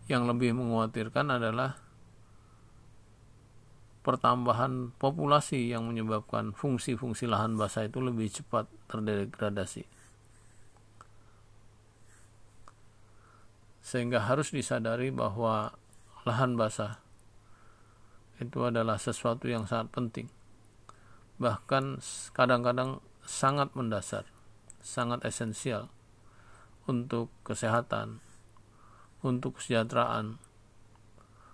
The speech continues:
untuk keamanan, dan untuk kehidupan manusia yang tinggal di sekitarnya.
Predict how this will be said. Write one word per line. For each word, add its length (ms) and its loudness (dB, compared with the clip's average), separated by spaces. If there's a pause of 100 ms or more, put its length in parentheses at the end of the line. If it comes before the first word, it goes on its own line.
(160)
untuk 400 0
keamanan, 720 0 (2000)
dan 240 2
untuk 320 -4
kehidupan 640 0 (800)
manusia 400 0
yang 240 0
tinggal 320 0
di 80 -4
sekitarnya. 560 -6